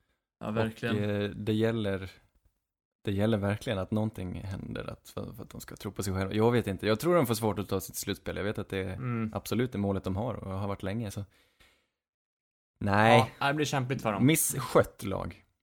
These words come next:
Speaker 3: Mm.
Speaker 2: Grannlåt.
Speaker 3: Ja.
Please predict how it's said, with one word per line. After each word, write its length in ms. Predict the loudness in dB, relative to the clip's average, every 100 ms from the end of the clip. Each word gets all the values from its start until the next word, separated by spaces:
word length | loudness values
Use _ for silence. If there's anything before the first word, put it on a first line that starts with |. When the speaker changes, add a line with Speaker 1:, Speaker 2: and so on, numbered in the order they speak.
| _ _ -4
Speaker 3:
Mm. 140 | 2 6
Speaker 2:
Grannlåt. 640 | 6 6 2 0 -6 -20 _ _ _ _ _ _ _ _ _ _ _ _ -20 _
Speaker 3:
Ja. 300 | 0 0 0